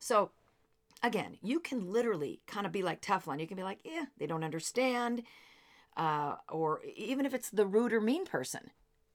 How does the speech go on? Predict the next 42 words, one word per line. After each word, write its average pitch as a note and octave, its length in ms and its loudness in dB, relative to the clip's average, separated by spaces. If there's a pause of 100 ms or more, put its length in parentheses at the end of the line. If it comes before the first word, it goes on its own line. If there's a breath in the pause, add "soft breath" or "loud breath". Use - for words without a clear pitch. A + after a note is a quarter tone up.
(240)
you B3 200 0
can A3 320 -2
refuse G#3+ 680 0
to E3+ 200 -2
allow G3 460 6
it F#3 160 -4
to E3+ 80 -6
come G#3+ 440 -4
inside F#3+ 640 -2
of E3 140 -4
you. F3+ 360 -2 (1400)
Especially D4+ 360 4
if G#3+ 80 2
you're D4+ 100 -4
in E4 60 -2
addiction, G3 440 0
you're G3 80 2
already G#3+ 140 6
carrying F#3+ 320 -2
around F3 180 0
a D3+ 40 0
lot E3+ 240 6
of D#3 80 -4
shame D#3 240 -6
and C#3+ 100 -6
guilt, C#3+ 420 -6
if - 140 -10
you're E3+ 200 0
the D3+ 100 -8
parent F3 320 -4
of D3 80 -8
an D3 80 -6
addict D3 400 -6
for C3+ 120 -12
sure. - 380 -10 (1120 soft breath)
And E3 400 2
whatever C4+ 360 4
it G3+ 80 2
is F3+ 160 0
you're D#3+ 100 -2
going D3+ 320 -4
through, C3 380 -10